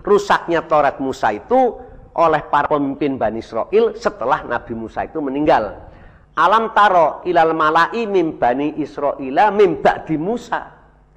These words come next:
Tidakkah kamu perhatikan para pemimpin Bani Israel setelah Musa meninggal itu?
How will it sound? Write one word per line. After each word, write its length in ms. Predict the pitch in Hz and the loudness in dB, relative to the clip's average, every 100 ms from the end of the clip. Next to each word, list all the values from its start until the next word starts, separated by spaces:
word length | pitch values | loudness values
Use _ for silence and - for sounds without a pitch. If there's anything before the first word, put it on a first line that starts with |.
| _ _ - 240 | _ _ -10 -8
Tidakkah 640 | 240 - 202 202 247 - | -8 2 2 4 0 2
kamu 320 | 220 220 220 | 2 2 2
perhatikan 800 | 220 185 180 202 - 170 120 104 - - _ _ | 0 -2 -2 -4 0 0 -2 -10 -18 -20 _ _
para 320 | 190 196 190 190 | -6 -2 -2 0
pemimpin 520 | 190 202 202 196 156 | 2 2 2 0 2
Bani 240 | 156 160 | 2 2
Israel 280 | - 233 214 190 | 0 2 2 0
setelah 400 | 208 214 180 175 | -2 0 0 0
Musa 280 | 180 - 156 | 0 0 0
meninggal 480 | 160 147 131 131 110 | 0 -2 0 0 -2
itu? 280 | - 90 | -8 -14